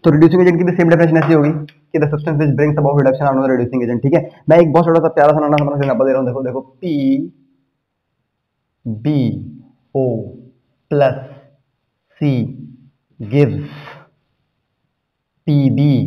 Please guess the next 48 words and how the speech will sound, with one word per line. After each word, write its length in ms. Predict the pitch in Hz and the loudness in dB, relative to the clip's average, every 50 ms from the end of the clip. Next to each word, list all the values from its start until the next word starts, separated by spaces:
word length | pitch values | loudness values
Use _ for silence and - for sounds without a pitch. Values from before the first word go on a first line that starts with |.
| 98 - - - - - - _ _ - | -4 -8 -12 -14 -18 -20 -20 _ _ -2
plus 320 | 139 139 139 139 139 - | 2 2 4 2 2 -4
सी 960 | - - - - - _ _ _ _ _ _ _ _ _ _ - 135 131 135 | -10 -14 -18 -20 -20 _ _ _ _ _ _ _ _ _ _ -6 -2 -2 0
ओ 220 | 139 147 180 208 196 - - - - - - | 0 0 0 0 0 -2 -4 -10 -14 -12 -10
टू। 100 | 123 104 90 - - - _ _ _ _ - | -10 -10 -10 -12 -20 -20 _ _ _ _ -2
सही 80 | - 139 | -2 0
बात 160 | 131 139 135 | 0 0 0
है 60 | 143 | 0
कि 60 | 135 135 | 0 0
नहीं 120 | 139 131 | 0 0
बात 160 | 123 113 - - | 0 -2 -2 -6
है? 40 | - - - - - _ _ _ _ _ - | -14 -18 -20 -20 -20 _ _ _ _ _ -14
सही 140 | - 160 151 | -8 -6 -4
बात 140 | 147 147 | -4 -4
है। 80 | 147 143 | -4 -4
अब 160 | - 156 151 | -6 -4 -4
ये 60 | 156 | -4
आपका 500 | 151 143 - - - - - - - - - | -6 -8 -10 -14 -18 -20 -20 -20 -20 -18 -16
काम 220 | 123 117 113 117 110 | -14 -12 -10 -10 -12
बता 120 | 113 98 | -12 -14
दो 360 | 95 - - - - _ - - | -16 -18 -18 -20 -20 _ -20 -20
आप, 140 | - _ - 120 123 - _ _ _ _ _ - | -20 _ -20 -20 -20 -20 _ _ _ _ _ -10
ठीक 80 | 139 143 | -8 -8
है। 60 | 156 156 - - - - - | -8 -10 -12 -20 -8 0 0
अब 100 | 185 165 | 2 2
देखो, 200 | 147 127 - 127 - - - _ _ - - _ _ _ _ - 160 | 2 -2 -2 -4 -12 -14 -18 _ _ -20 -20 _ _ _ _ -6 -6
जैसे 140 | 156 202 | -4 -2
मान 200 | 185 180 208 214 | 0 0 2 2
लो 120 | 185 156 160 202 226 - - - - _ _ - 160 | 2 2 0 -2 -4 -10 -14 -18 -20 _ _ -2 0
ये 60 | 165 | 0
question 280 | 160 165 - - 165 147 | 0 0 0 0 -2 -2
है, 120 | - - - - - - | -2 -4 -10 -14 -16 -8
ठीक 160 | - 165 151 | -4 -2 0
है, 60 | 196 - - | 0 0 -2
उसने 240 | - - - - 165 | -6 -6 -6 -4 -2
आपको 140 | 170 180 147 | 0 0 0
question 240 | 156 - 180 160 | 0 0 0 0
दिया, 160 | 127 120 117 110 | 0 0 -4 -6
उसने 220 | 117 127 - - | -8 -8 -4 -4
आपको 120 | 143 160 180 180 175 | -2 -2 -2 -2 -2
equation 300 | - 160 156 147 170 160 147 | -2 -2 0 2 2 2 2
दी, 60 | 170 160 - 127 | 2 0 -2 -6
नीचे 280 | 135 131 - - 175 165 | -10 -12 -8 -2 -2 -2
स्ट्रेट 180 | - - 160 135 | 0 0 -2 -2
स्ट्रेट 160 | 165 160 127 | -2 -2 -2
दो, 160 | 123 123 120 | -2 -2 -4
उसने 200 | 117 127 - - | -6 -6 -6 -4
बोला 140 | 156 156 180 185 196 - - _ _ _ _ _ _ _ - | -2 -2 -2 -4 -6 -12 -20 _ _ _ _ _ _ _ -4
find 340 | 170 151 156 165 175 143 117 | -2 0 0 0 0 0 -2